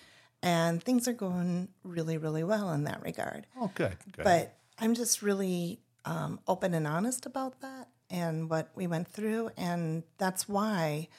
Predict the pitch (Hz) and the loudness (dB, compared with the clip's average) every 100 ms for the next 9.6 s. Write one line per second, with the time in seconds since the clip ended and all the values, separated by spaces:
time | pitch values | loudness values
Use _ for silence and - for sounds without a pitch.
0 | - - _ - 180 180 175 185 180 175 | -20 -20 _ -2 0 2 2 0 0 0
1 | 165 156 147 - 240 226 175 170 - - | 0 0 0 0 0 0 0 -2 -2 -4
2 | 156 151 143 - 156 151 151 - 156 - | -2 -2 -2 -2 0 0 -2 -6 -8 -2
3 | 160 143 139 - 127 156 - 131 135 135 | 0 2 0 -2 -4 -6 -4 -2 -2 -4
4 | - 151 165 156 147 - 151 - 160 160 | -4 -4 -4 -4 -6 -4 -2 0 0 0
5 | - - - 180 170 160 156 147 160 - | 0 -6 -6 -4 -2 0 0 0 -2 -8
6 | - - - - 170 208 185 160 214 196 | -20 -20 -12 -2 -2 2 2 2 4 4
7 | 202 - 233 180 151 151 160 - - 202 | 4 4 4 6 6 4 4 2 4 6
8 | 208 - 139 135 - - - - 175 - | 6 4 2 0 -2 -4 -2 2 2 2
9 | - - - 76 - | 0 -2 0 -2 -4